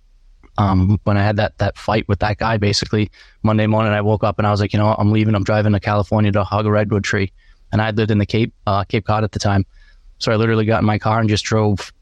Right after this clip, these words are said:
to California. Um, twenty-six hours that first day. I landed in Kansas City. And then from there, I spent, like, a year and a half basically just traveling the country. Um,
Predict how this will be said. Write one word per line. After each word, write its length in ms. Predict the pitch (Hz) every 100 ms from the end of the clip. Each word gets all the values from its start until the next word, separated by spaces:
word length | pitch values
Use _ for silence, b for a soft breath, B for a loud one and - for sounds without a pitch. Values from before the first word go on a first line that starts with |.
| _ - - _
to 100 | -
California. 580 | 101 107 107 113 117 104 - _
Um, 240 | 110 104 101
twenty-six 400 | - 120 110 110
hours 240 | 113 113 110
that 180 | 110 -
first 240 | 110 -
day. 240 | 110 113 104
I 120 | 110
landed 260 | 107 107
in 80 | 101
Kansas 320 | - 110 107
City. 340 | - 107 113 107 b b b b b
And 100 | 107
then 80 | 107
from 200 | 117 107
there, 120 | 117
I 60 | 110
spent, 200 | - 107
like, 140 | 104
a 60 | 104
year 180 | 107
and 100 | 117
a 40 | 113
half 360 | 117 117 - -
basically 240 | 110 127
just 180 | 107 104
traveling 360 | - 107 110 107
the 60 |
country. 460 | 101 110 107 98 - _
Um, 320 | 104 101 98